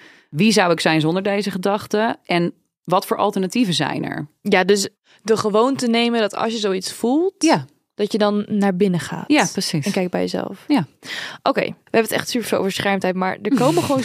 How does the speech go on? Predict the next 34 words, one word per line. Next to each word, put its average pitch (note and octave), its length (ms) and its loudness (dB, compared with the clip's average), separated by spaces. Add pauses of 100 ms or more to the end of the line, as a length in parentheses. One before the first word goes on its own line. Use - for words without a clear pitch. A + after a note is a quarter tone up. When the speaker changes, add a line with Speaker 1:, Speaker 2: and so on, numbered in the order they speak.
Speaker 1:
<laughs> F3 120 6
Speaker 2:
zoveel D#4+ 280 4
vragen B3 460 4
binnen C#4+ 180 4
over B3+ 160 2
schermtijd. C4 420 -2
Ik D4 60 0
heb C4+ 160 0
er C4 60 2
hier B3 140 4
nog B3 200 0
één, C4 240 0 (300)
maar B3+ 100 2
die D4+ 80 6
is B3+ 60 -2
wel C#4+ 120 2
net D4 160 0
iets B3 180 -4
anders. E3+ 420 -2
En - 100 -2
Speaker 1:
Oké. - 100 4
Speaker 2:
ik - 60 -4
vind A3+ 120 0
deze G#3 200 4
heel G#3+ 100 2
interessant. F3+ 500 -4 (600)
Eigen F#3+ 200 -4
ervaring F3+ 280 -4
zag - 140 -8
je - 60 -10
dat - 120 -6
in F3+ 60 -2
ieder F#3 140 -6
geval. A#3+ 220 -4